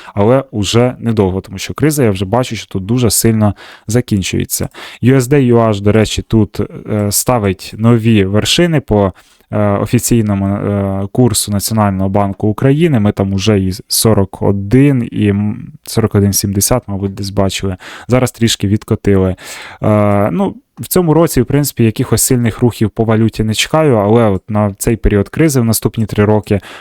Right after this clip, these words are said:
от, м, повторний ось такий імпульс, думаю, буде. Що по євро, там зона, можливо, шістдесят по євро ми побачимо,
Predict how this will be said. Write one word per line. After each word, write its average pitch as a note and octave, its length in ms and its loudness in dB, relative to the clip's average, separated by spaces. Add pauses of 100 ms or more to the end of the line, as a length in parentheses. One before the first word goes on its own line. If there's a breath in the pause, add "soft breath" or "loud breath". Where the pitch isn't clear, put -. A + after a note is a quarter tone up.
(120 loud breath)
от, G2+ 120 0
м, G#2 340 -4
повторний B2+ 500 0
ось G2 160 2
такий A2 480 0
імпульс, B2 560 0
думаю, G#2+ 440 2
буде. F#2+ 320 2
Що A#2 240 0
по G#2 160 0
євро, C#3 380 2
там G#2+ 260 0
зона, A2 360 2
можливо, F#2+ 380 2
шістдесят G2+ 680 0
по G#2+ 100 0
євро G2+ 360 0
ми G2 120 -2
побачимо, G2+ 580 -2